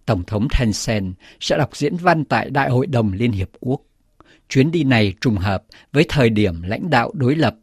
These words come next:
Aung San Suu Kyi đang có mặt tại Hoa Kỳ. Bà đã được tiếp đón trọng thị và hội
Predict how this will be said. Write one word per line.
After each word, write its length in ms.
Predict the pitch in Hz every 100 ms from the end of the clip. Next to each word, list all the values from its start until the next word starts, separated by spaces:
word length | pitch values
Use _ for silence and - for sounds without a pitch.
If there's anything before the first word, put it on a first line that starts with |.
| - _ _ -
Aung 220 | 131 117
San 280 | - 123 107
Suu 240 | - 123 101 -
Kyi 340 | 120 107 95 _ - -
đang 260 | 131 120 104
có 140 | 113
mặt 200 | 170 107 -
tại 120 | - -
Hoa 180 | 120 -
Kỳ. 220 | - 95 80 _ _ _ - - -
Bà 280 | 110 101
đã 160 | 90 110
được 280 | 131 95 -
tiếp 180 | 143 -
đón 300 | 123 107 147 -
trọng 200 | 127 214
thị 260 | - 117 110 - - - -
và 120 | 120
hội 260 | 127 131